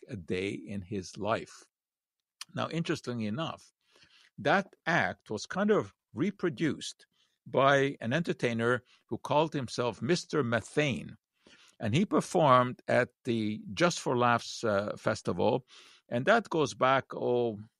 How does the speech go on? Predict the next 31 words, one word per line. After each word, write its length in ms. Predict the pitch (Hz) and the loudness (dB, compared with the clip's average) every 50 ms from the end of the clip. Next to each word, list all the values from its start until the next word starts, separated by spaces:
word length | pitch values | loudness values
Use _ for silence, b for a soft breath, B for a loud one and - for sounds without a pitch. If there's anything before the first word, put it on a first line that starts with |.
| _ _ _ - | _ _ _ -14
at 200 | 113 101 - - | -14 -12 -8 -4
least 300 | 175 214 208 - - - | -4 -4 -4 -6 -8 -4
twenty 360 | - 143 131 135 - - 113 | -2 -2 -2 -2 -4 -6 -6
years. 400 | 101 92 101 110 104 98 92 - | -6 -4 -2 -2 -2 -2 -4 -4
I 80 | 104 | -4
don't 180 | 101 135 156 170 | -4 -4 -4 -4
remember 360 | 165 151 135 127 117 107 104 | -4 -4 -4 -2 -2 0 0
exactly 500 | 101 87 76 117 120 120 113 - - 107 | 0 -2 -4 -4 -4 -4 -4 -4 -6 -6
which 300 | 98 98 123 - - - | -4 -4 -6 -6 -6 -4
year 140 | 113 104 95 | -2 -2 -2
it 120 | 92 - - | -4 -4 -6
was. 460 | 98 95 87 85 - - - - - _ b b b b b b b b b b b _ | -6 -4 -4 -4 -6 -8 -12 -18 -20 _ b b b b b b b b b b b _
But 160 | - 110 - | -4 2 4
he 80 | 160 175 | 6 6
was 220 | 196 202 - - | 8 6 6 6
here 140 | 202 196 196 | 6 6 8
in 100 | 185 175 | 8 6
Montreal, 640 | 175 180 175 - - 175 180 180 175 165 160 165 - | 4 2 2 0 2 4 6 8 8 8 6 4 2
and 180 | - 135 135 | 0 0 0
I 100 | 156 165 | 0 2
interviewed 500 | 190 220 214 - 214 190 165 156 135 110 | 2 0 4 4 4 6 6 6 4 4
him. 340 | 98 92 92 92 92 92 90 _ - | 4 0 -2 -6 -8 -12 -14 _ -6
He 60 | 139 | -2
was 200 | 139 139 120 98 | -2 0 0 0
on 200 | 139 147 170 196 | 2 2 2 2
with 200 | 202 214 202 - | 2 2 0 0
me 120 | 185 160 156 | 0 0 0
on 120 | 151 143 | 0 0
C 180 | - - 147 151 | 0 0 0 0
J 260 | - 147 147 143 127 | 2 2 2 4 2
D, 300 | 87 92 104 131 147 | 2 -2 -2 -4 -6